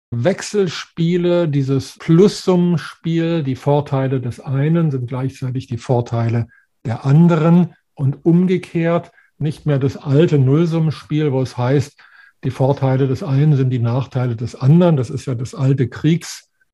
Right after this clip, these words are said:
Geldsystem, nicht? Die einen haben Plus, die anderen haben Minus, die Guthaben der einen sind die Schulden der anderen.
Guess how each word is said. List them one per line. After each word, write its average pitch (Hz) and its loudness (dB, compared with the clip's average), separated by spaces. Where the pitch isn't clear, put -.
Geldsystem, 151 0
nicht? 139 -2
Die 127 -6
einen 131 0
haben 120 0
Plus, 156 -2
die 127 -4
anderen 123 -2
haben 120 -2
Minus, 160 2
die 123 -10
Guthaben 120 -2
der 120 -2
einen 139 4
sind 123 -4
die 120 -6
Schulden 131 0
der 117 -4
anderen. 143 4